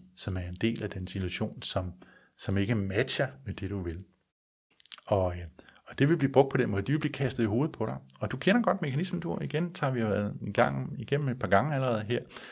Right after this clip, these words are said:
Altså, det er jo sådan noget med, altså, dukker tankerne op om, at det kan du da ikke, og det kan du godt glemme alt om, og det har vi prøvet før, det virker ikke.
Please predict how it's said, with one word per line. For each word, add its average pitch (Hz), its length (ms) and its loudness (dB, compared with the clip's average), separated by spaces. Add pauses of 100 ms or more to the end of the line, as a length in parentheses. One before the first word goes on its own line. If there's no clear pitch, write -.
(160)
Altså, - 140 -2
det - 20 -8
er 156 40 2
jo 151 60 2
sådan 143 220 0
noget - 20 0
med, 127 180 -2
altså, - 240 -2
dukker 151 160 4
tankerne 151 400 2
op 139 120 0
om, 131 120 0
at 135 120 -4
det 175 120 -2
kan 139 180 -2
du 113 120 -2
da 139 120 2
ikke, 101 580 -2
og 85 180 -6 (380)
det 90 80 -2
kan 110 80 -2
du 110 60 0
godt 98 120 0
glemme 92 220 0
alt 98 220 -2
om, 92 180 -8
og 92 140 -10
det 117 80 0
har - 180 -2
vi 110 80 -2
prøvet 95 280 -2
før, - 120 -4
det 98 280 -6
virker 101 300 0
ikke. 98 540 -6